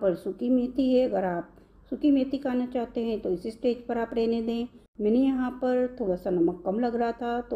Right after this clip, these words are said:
और नमक शामिल किया है। आप नमक की मात्रा देखकर चेक करके डालें। अब देखिए इसमें मैंने गर्म पानी शामिल कर दिया है और इसे चलाकर हम कुछ देर के लिए पका लेंगे। अब इसे हम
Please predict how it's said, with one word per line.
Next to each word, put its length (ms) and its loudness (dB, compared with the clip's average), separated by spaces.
और 220 4
नमक 220 -2
शामिल 320 -4
किया 260 0
है। 220 2
आप 300 -4
नमक 260 2
की 80 -2
मात्रा 340 0
देखकर 400 0
चेक 200 -4
करके 260 -2
डालें। 540 2
अब 140 -6
देखिए 380 2
इसमें 220 -2
मैंने 240 0
गर्म 240 4
पानी 260 2
शामिल 360 -2
कर 200 -2
दिया 280 2
है 300 2
और 220 0
इसे 200 -6
चलाकर 520 -2
हम 140 -2
कुछ 180 -4
देर 200 -4
के 140 -4
लिए 180 4
पका 340 -2
लेंगे। 640 6
अब 240 -4
इसे 280 0
हम 220 6